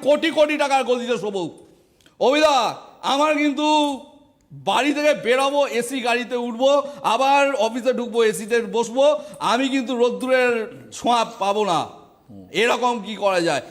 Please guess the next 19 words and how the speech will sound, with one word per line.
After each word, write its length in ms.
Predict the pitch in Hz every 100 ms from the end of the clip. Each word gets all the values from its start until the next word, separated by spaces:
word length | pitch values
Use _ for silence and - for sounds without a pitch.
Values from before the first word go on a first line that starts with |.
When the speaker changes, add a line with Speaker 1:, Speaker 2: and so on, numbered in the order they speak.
| - -
Speaker 1:
তাদের 440 | 285 294 311 269
জন্য 260 | 269 262 254
বলছি, 340 | 240 226 -
আমি 160 | 208 208
কিন্তু 160 | 208 202
অন্য 180 | 208
কারোর 220 | 196 196 165
জন্য 180 | 185
বলছি 280 | 170 165 165
না 60 | 151
এই 60 |
কথাগুলো। 440 | 135 123 117 98 87 _ _ - _ _ _ _ _ _ -
কারণ 520 | 175 226 269 294 330 - - _ _
এই 460 | 208 254 285 285 269
ধরনের 760 | 180 208 269 285 277 269 269 269 - - - _ _ _ _
অপারেশনাল 600 | 180 208 254 240 247 233
থিওরিজ, 800 | - - 311 294 254 180 - - - _ _ _ _ _ _ _ _ -
that 160 | 143
is 120 | 170